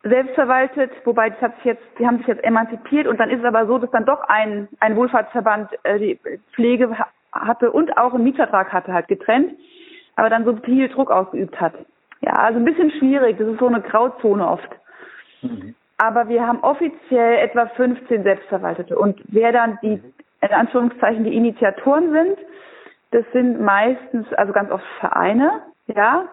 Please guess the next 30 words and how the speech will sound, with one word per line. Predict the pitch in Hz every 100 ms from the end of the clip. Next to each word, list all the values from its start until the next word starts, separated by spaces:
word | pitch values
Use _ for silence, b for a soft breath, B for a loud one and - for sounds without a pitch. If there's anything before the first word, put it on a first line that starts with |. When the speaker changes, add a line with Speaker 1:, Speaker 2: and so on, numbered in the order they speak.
| B B B
Speaker 1:
kann | 226 220
auch |
mal | 208
eine | 190
Alzheimer-Gesellschaft | 233 - 247 233 220 220 220 226 220
sein | 214 208
oder | 202
eine | 190 185
Stiftung, | - 254 - 262 247
es | 226
kann | - 220 202
mal | 196
eine | 190
Kommune | 220 214 262 262
sein. | 254 226 233 240 - _
Im | - 220 214
Jugendheim, | 247 262 220
ich | -
klappe | - 240
mal | 220
durch, | 220 202 196
ist | 214 208
es, | 208 - -
ähm, | 190 190 190 -
ein | 196
Verein, | - - - 208 233 247 262 269 - - _ _
Demenzforum | 226 208 220 254 254 262 254 233 247 240
kann | 240 226 226
es | 226
sein. | 208 208 202 202 214